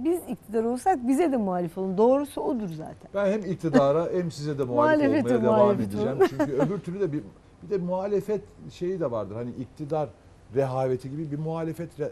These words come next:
Speaker 2: rehaveti de vardır. Canım işte işler gidiyor, seçiliyoruz falan,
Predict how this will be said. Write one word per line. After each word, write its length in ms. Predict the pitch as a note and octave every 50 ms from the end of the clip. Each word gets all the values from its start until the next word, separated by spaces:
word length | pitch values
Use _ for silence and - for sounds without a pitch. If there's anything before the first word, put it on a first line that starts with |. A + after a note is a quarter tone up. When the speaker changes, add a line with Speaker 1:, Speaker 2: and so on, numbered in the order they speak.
| - - C#3
Speaker 2:
rehaveti 520 | C#3+ D3 D3+ D3+ D3 C#3+ D3 C#3 - -
de 100 | B2 G2+
vardır. 260 | F2+ F2 G#2 B2+ D3+
Canım 280 | C#3+ A3 G#3 G3 F#3+ F#3
işte 240 | - - - - -
işler 420 | G3+ - - - - B2+ A2+ B2+ D3 C#3 -
gidiyor, 460 | G3+ E3+ C#3+ C#3 A2 F2 D#2+ E2+ F#2+ G2+
seçiliyoruz 1000 | - - - - A3 F3+ - - - D#3 C#3 A#2+ G2 D#2+ C2+ B1+ C#2+ - - - -
falan, 280 | D#3+ D#3 C#3+ A2 F#2